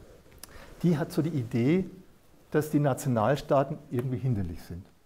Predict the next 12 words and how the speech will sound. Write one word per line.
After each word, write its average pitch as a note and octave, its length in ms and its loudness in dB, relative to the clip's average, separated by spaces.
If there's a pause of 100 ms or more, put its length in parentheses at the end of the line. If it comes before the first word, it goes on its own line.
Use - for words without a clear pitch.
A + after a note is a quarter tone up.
(560)
Also C3+ 180 0
der B2 120 2
dritte D#3 340 4
Weltkrieg D#3+ 460 4
wird D3 200 2
noch C#3 180 2
von C3 260 0
Nationalstaaten C3 1000 2
geführt. F#2 380 -4 (500)
Amerika, B2+ 500 4
Russland, A#2 400 -2 (1300)
Deutschland, B2+ 420 2